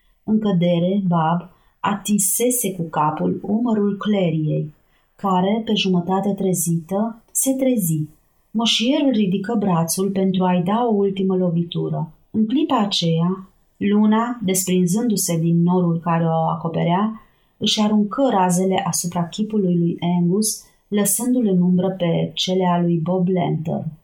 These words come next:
„Tată!” strigă Clary, socotindu-se la capătul unui coșmar.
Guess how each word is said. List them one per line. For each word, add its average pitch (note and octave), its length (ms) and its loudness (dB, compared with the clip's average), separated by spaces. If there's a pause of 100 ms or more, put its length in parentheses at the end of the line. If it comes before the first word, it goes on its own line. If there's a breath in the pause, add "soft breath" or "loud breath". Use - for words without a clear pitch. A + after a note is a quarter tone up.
(120)
„Tată!” F#3 600 0
strigă F#3 540 0
Clary, F#3 460 2
socotindu-se F#3 840 -2
la F3 140 0
capătul F#3 600 -2
unui F#3 260 0
coșmar. E3+ 600 -2